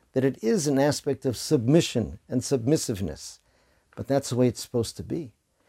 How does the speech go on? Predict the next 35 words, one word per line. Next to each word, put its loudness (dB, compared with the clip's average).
We're 2
supposed -2
to -4
be 4
people -2
who 0
recognize 4
that -2
we -2
need 2
others, -2
and 2
recognizing 4
that 2
need 0
and 0
appreciating 2
the -2
help 2
we -2
get 0
or -2
the -4
goodness 2
that -4
we -4
get 2
from -4
others 2
and 0
thanking, -2
that 2
helps 0
make 4
us 0